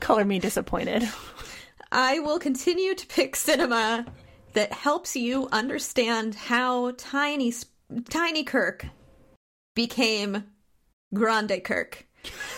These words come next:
Speaker 2: And all of these films helped form who I am as an adult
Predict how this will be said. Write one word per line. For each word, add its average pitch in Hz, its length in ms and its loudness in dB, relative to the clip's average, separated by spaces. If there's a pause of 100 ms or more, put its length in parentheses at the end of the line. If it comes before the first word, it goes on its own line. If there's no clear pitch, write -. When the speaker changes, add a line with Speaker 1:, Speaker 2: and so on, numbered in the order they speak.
(180)
Speaker 2:
And 220 260 2 (100)
all 302 380 6
of 339 100 -4
these 339 240 2
films 254 680 0 (180)
helped 233 320 0
form 240 720 0
who 277 360 -2
I 269 320 2
am 175 600 0 (1200)
as 220 220 4
an 208 100 0
adult 185 500 -2